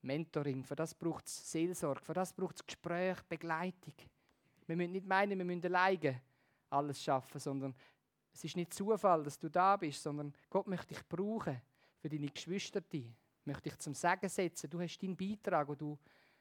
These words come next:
kannst da reingeben, in die Gemeinschaft rein. Und das ist ein riesiges Geschenk, wenn wir nicht einfach nur zusammenkommen und ein bisschen diskutieren, sondern wenn es wirklich in die Tiefe geht. Wenn es wirklich ans Leben geht. Wenn wir wirklich einander ins Leben hineinreden und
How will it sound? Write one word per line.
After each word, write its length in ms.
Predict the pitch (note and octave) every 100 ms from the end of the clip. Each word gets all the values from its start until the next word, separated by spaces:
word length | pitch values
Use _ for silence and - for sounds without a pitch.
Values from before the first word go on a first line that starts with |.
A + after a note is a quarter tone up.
| _ _ -
kannst 260 | C#3 -
da 80 | C#3+
reingeben, 480 | C#3+ D#3 D#3+ E3 C#3+
in 60 |
die 120 | B2+ B2
Gemeinschaft 600 | B2+ A#2+ C#3 D3+ C#3+ -
rein. 260 | A2+ G#2+ G2+ _ _ _ _ _ -
Und 160 | C3
das 80 | C#3
ist 140 | C#3+ D3
ein 160 | C#3+
riesiges 220 | E3+ E3
Geschenk, 440 | - E3 D3+ F3 -
wenn 120 | D3+
wir 80 | D3+
nicht 120 | D3+
einfach 180 | D#3 D#3
nur 180 | D#3 -
zusammenkommen 480 | D#3 D#3+ E3+ E3+ E3+
und 80 | D#3+
ein 100 | D3
bisschen 220 | C#3 C#3
diskutieren, 680 | C#3+ - C3+ - F#3 F#3+ F#3 - _ _ - - - _ _ _
sondern 340 | - C#3+ C3+ C3
wenn 80 | B2
es 80 | C#3+
wirklich 360 | D3+ - C#3+
in 60 | C3+
die 100 | D3+
Tiefe 260 | D3+ -
geht. 140 | D#3 G#2 G2+ _ - - _ -
Wenn 100 | D3+
es 80 | E3+
wirklich 320 | A#3 - G#3
ans 180 | D3 E3+
Leben 340 | F3 A#3 B3
geht. 140 | A3+ G3+ A3+ D3+ - - - _ _ _ - _ -
Wenn 120 | D3
wir 80 | E3+
wirklich 340 | A3+ B3 A3+
einander 380 | G3 F#3+ A3 G#3+
ins 240 | G#3+ F#3+ F3
Leben 340 | F3+ G#3+ A#3+
hineinreden 460 | A#3+ A#3 A3+ A3 F3+
und 200 | F3+